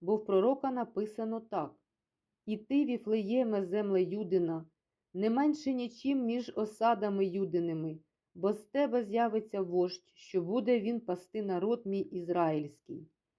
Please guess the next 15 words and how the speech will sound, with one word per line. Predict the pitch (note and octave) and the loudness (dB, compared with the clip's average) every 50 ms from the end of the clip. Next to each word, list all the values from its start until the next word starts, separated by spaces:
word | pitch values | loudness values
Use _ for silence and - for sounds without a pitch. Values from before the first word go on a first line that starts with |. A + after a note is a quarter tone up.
| _ _ _ _ _ _ _ _ _ | _ _ _ _ _ _ _ _ _
Тоді | A#3 A#3 G#3+ D#4+ | -6 4 6 6
Ірод | F#4 F4+ - G#3+ A3 A3 A3 G#3 G#3+ | 6 6 4 -2 -2 0 -2 -4 -6
покликав | - G3+ G#3 - A#3+ C4+ C4+ - A#3 A3 A3 _ | -8 -12 -10 -6 -6 -6 -4 -4 -6 -8 -8 _
таємно | G3+ G3+ G3+ G3+ A#3 A#3 A3 G#3+ G3 - | -10 -8 -6 -6 -6 -4 -4 -4 -4 -4
отих | - F#3+ - - A#3 A#3 A3+ G3 | -6 -6 -4 -2 -4 -4 -2 0
мудреців | F#3+ F#3 D#3+ F3 E3+ F3 F3 - - - G3 G#3+ G#3+ A3 _ _ _ _ _ _ _ _ _ _ | 0 2 4 4 4 4 2 -2 -10 -8 -6 -6 -6 -8 _ _ _ _ _ _ _ _ _ _
і | - G3+ | -12 -4
докладно | F3+ A3+ A#3 A#3 B3 C#4 D4+ D4+ D4+ C#4 C#4 | 0 0 0 2 2 2 2 2 2 0 0
випитував | B3 B3+ B3 B3 - B3 C#4 - - B3+ A3+ B3 A#3+ G3 | 2 0 -2 -2 -4 -8 -8 -6 -6 -2 -2 -2 -2 -2
їх | - G3 G3 A#3 C4 - - | -6 -8 -6 -8 -8 -8 -8
про | - G#3+ G3 | -8 -8 -8
час, | G3+ - - A3 A3+ B3+ B3+ - | -8 -6 -2 -2 -2 -2 -2 -6
коли | _ - G#3 G3+ A3+ A#3+ A3+ | _ -8 -4 -4 -2 -4 -4
з'явилась | G3 F3+ G3+ F#3+ F3 G3+ A3 A3 G#3+ G#3+ G3 F#3 | -4 -2 -2 0 0 0 0 0 0 -2 -4 -2
зоря. | F3+ A3+ B3+ A#3 A3+ F3+ C3+ C#3+ | 2 2 2 4 4 2 0 -2